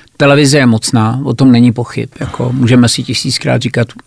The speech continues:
jako, o tom, že nikdo nemá doma televizi. Televize je pořád, jako, hodně, hodně silný médium, speciálně, jako, televize Nova, na který jsme odehráli to, co jsme odehráli. A,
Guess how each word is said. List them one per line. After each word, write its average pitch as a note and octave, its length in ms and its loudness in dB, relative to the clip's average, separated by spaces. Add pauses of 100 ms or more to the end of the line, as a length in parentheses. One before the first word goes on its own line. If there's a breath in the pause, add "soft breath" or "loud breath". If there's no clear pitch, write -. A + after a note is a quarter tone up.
(160)
jako, B2 260 -6
o A2+ 100 -4
tom, A#2+ 220 -2
že A#2 100 -2
nikdo A2 240 -2
nemá A2 260 -2
doma G#2+ 220 -4
televizi. A2 640 -4
Televize B2 400 2
je A2 80 2
pořád, A2+ 500 -2
jako, A#2 300 -6 (320 loud breath)
hodně, A#2 360 4
hodně A2+ 260 2
silný G#2+ 380 0
médium, A2 540 -2
speciálně, - 720 -2
jako, - 240 -8
televize C#3 440 -6
Nova, C#3+ 240 -6
na D3 100 -10
který - 300 -6
jsme - 280 -6 (720)
odehráli A2 560 0
to, - 160 -10
co - 160 -8
jsme - 220 -4
odehráli. B2 640 -2 (640 loud breath)
A, A#2 280 2